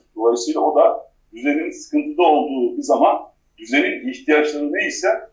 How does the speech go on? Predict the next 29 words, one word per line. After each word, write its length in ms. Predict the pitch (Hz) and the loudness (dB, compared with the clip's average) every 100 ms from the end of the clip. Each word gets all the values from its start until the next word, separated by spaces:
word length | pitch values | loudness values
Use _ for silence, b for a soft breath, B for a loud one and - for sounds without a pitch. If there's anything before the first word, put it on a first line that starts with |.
| _ | _
ona 260 | 131 170 - | 2 4 4
göre 220 | 190 - | 2 2
davranmak 640 | - - 117 117 127 - | 0 2 2 4 4 2
zorundadır 560 | - 131 117 123 - - | 0 -8 -6 -6 -4 -4
ve 60 | 139 | -4
bunlar 280 | 139 135 | -4 -4
da 40 | 123 | 0
öyle 200 | 123 120 | 2 2
davrandılar. 680 | 117 113 117 120 120 - - - | 4 4 2 2 0 -2 -4 -12
Yani 180 | 92 - | -12 -12
bunu 180 | 117 117 | -8 0
yap-, 300 | 117 117 - | 2 2 -4
bu, 320 | 156 320 - - _ _ _ | -4 -4 -6 -16 _ _ _
e, 60 | - 370 359 - - - _ _ _ | 4 6 6 2 -6 -20 _ _ _
bu 140 | - 240 | -2 2
dönemin, 560 | 202 160 135 - - - | 4 4 2 -2 -8 -8
yani, 460 | 120 117 120 - - _ - - | 0 0 0 -8 -14 _ -20 -8
böyle 260 | 120 120 127 | 0 0 2
bir, 120 | 151 - - - _ _ _ | -2 -4 -16 -20 _ _ _
e, 60 | - 214 208 196 - - | -10 -8 -8 -8 -12 -6
öne 240 | 156 185 | 0 2
çıkartılması, 760 | - 139 120 - 113 101 - 226 254 - _ _ - | 2 2 2 0 -6 -8 -6 -4 -4 -8 _ _ 2
tamam, 380 | - - - _ _ | 4 2 -4 _ _
sendikalar 720 | - 131 - - 143 127 131 | -8 -6 -6 0 4 4 4
nedir 300 | 151 - 123 117 | 2 2 -4 -6
denildiği 340 | 113 104 110 | -10 -12 -10
zaman 220 | 139 165 | -4 -4
sendikalar 640 | 165 - 131 107 147 - 120 | -4 -8 -8 -2 -2 -2 -4
budur, 220 | 120 | -4